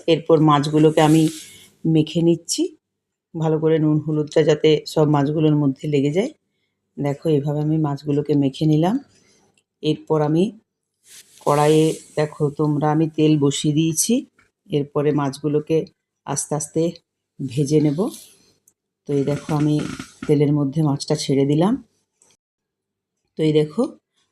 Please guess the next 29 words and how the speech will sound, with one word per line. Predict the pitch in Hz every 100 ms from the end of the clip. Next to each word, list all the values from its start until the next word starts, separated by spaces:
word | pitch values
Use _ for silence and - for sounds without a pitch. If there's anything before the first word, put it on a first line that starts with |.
| _
মাছগুলো | 156 147 160 156
বেশ | 147 156 -
হালকা | 151 147
হালকা | 156 156
করে, | 151 156 151 151 151 _ _ _ _ _
উম, | 160 156 151
পুরো | 180 180
আমি | 185 190
এটা | 190 190
ডুবো | 175 165 190
তেলে | 196 202
ভাজছি। | 185 185 160 - 302
তোমরা, | - 226 233 226 214 220
উম, | 214 190 196
একটু | 190 - 214 208
কম | 190 156 156
তেলেও | 180 190 208
ভাজতে | 175 160 -
পারো, | 190 190 269 - _ _ _
যাতে | - 165 190
কাঁচা | 185 160 139 180
না | 170 156
থাকে। | 156 170 - 359 - - - - _ _ - _ _
তো | 160 156 147 147 147 -
দেখো, | 151 151 - 233
আমি | 196 175
এইভাবে | 156 147 156 160
মাছগুলোকে | 160 143 151 151 151
ভেজে | 147 143 143 160